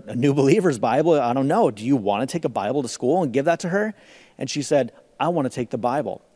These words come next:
And so she gave this little girl a Bible. I love it. I love it.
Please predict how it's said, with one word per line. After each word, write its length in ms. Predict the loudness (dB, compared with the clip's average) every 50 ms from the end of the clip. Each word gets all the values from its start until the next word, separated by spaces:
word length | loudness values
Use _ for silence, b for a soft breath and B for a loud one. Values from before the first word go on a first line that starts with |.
| _ _
And 80 | -14
so 140 | -6 -4 -4
she 160 | -4 -4 -8
gave 320 | -10 -8 -6 -4 -4 -4 -4
this 220 | -6 -8 -10 -6
little 160 | -4 -4 -4
girl 260 | -2 -2 -4 -2 -2 -2
a 60 | -4
Bible. 420 | -4 -8 -8 -8 -6 -6 -6 -6 -6
I 120 | -6 -6
love 360 | -6 -4 -4 -4 -4 -4 -4
it. 240 | -6 -6 -6 -8 _ _ _ _ _ _
I 120 | -6 -4
love 260 | -2 0 0 0 0
it. 160 | 0 -2 -4